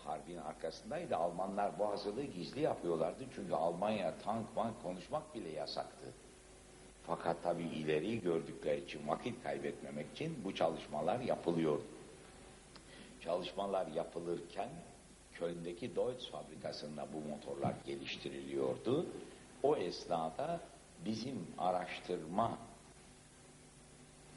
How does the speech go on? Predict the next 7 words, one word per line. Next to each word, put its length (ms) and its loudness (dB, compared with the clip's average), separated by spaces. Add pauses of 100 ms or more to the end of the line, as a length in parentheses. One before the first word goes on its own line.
(320)
laboratuvarlarına 1200 2 (120)
gidip 340 -2
gelirken 640 4 (160)
ben 160 4 (580)
orada 540 4
bizim 380 -4
köylümüzün 1000 2